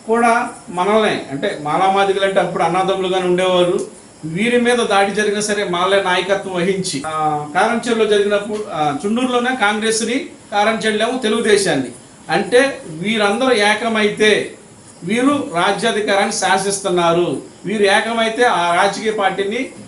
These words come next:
గద్దె దించుతున్నారు, కాబట్టి వీరి బలాన్ని మనం సన్నగింప చేయాలి అనే ఉద్దేశంతో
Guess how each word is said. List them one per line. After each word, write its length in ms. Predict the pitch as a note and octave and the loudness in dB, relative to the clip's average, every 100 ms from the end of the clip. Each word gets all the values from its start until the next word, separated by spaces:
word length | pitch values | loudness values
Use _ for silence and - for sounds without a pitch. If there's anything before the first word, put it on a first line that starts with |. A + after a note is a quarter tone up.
| - | -4
గద్దె 220 | E3+ E3+ A3 | -2 0 -2
దించుతున్నారు, 1120 | F#3 F3+ - F#3+ F3+ F3 E3 E3 C#3 - - - | -2 -2 -6 -4 0 2 2 2 -2 -6 -12 -2
కాబట్టి 420 | F#3+ A3 - A#3+ | 0 2 0 -2
వీరి 220 | G#3+ G#3 | -2 -2
బలాన్ని 640 | F#3+ F3+ G3 A3+ A#3+ F#3 - - - - | 0 2 2 2 0 -2 -6 -16 -20 -6
మనం 340 | F3 A3 C4 - - - | -2 0 0 -4 -16 -12
సన్నగింప 800 | - G3 A3+ G#3 G#3+ G#3+ G#3+ G3+ | -2 0 2 2 0 -2 -2 0
చేయాలి 480 | G3 F3+ F3+ F3 G3 | 4 4 4 4 2
అనే 140 | E3+ | 0
ఉద్దేశంతో 1000 | E3+ D3+ D3 G#3 A#3+ A#3+ A#3 A3+ F3+ E3+ | -2 -4 -6 4 4 4 -2 0 0 -2